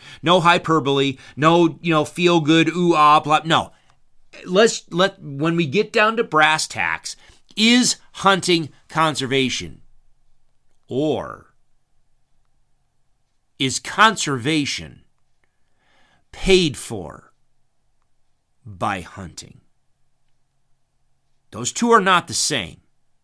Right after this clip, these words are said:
Because let, let's just take, um, Mike Chamberlain, Chamberlain for exa-, uh, for example. Doctor Chamberlain is probably one of the most notorious, uh, researchers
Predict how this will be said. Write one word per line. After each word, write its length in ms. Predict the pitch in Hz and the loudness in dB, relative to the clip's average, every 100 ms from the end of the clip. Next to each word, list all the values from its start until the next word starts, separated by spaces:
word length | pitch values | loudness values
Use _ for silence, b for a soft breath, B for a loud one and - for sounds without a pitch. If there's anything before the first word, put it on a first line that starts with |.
| _ _ _ _ _ _ _ b b b b - | _ _ _ _ _ _ _ b b b b -8
Because 640 | 135 170 160 143 - - _ _ - | 0 2 2 0 -4 -8 _ _ -12
let, 240 | 175 185 185 | -4 -2 0
let's 200 | 208 - | -2 -2
just 180 | 180 - | -4 0
take, 420 | 185 170 - _ - | 0 0 -4 _ -8
um, 640 | 147 139 127 117 98 87 _ _ _ _ _ | -2 0 0 -2 -6 -14 _ _ _ _ _
Mike 280 | 165 170 147 | -2 -2 -2
Chamberlain, 540 | - 147 120 98 78 - - 139 | -4 -4 -4 -12 -18 -20 -20 -10
Chamberlain 540 | - 147 110 85 - _ _ | -6 -6 -8 -14 -20 _ _
for 380 | _ 113 92 - | _ -14 -14 -18
exa-, 280 | 90 - - _ | -20 -20 -20 _
uh, 220 | 65 - _ - _ _ | -20 -20 _ -20 _ _
for 160 | _ 110 | _ -20
example. 460 | 87 85 80 90 _ _ b b b b b b b - | -20 -20 -20 _ _ _ b b b b b b b -10
Doctor 320 | 135 185 - 190 | 0 0 0 -4
Chamberlain 720 | - 170 156 143 143 139 135 | -2 -2 -2 -4 -4 -6 -8
is 460 | 139 135 131 120 | -6 -4 -4 -6
probably 400 | - 139 131 135 | -4 -4 -2 -4
one 260 | 120 123 131 | -4 -4 -4
of 80 | 120 | -4
the 180 | 117 113 | -6 -6
most 340 | 117 120 - | -6 -6 -6
notorious, 840 | 123 117 135 147 160 160 - - - - | -8 -6 -2 0 0 -2 -4 -6 -10 -14
uh, 360 | 127 113 110 104 - 131 | -12 -8 -10 -12 -16 -8
researchers 1000 | 135 143 - 123 113 117 110 104 - | -4 -2 -2 -6 -6 -6 -8 -8 -12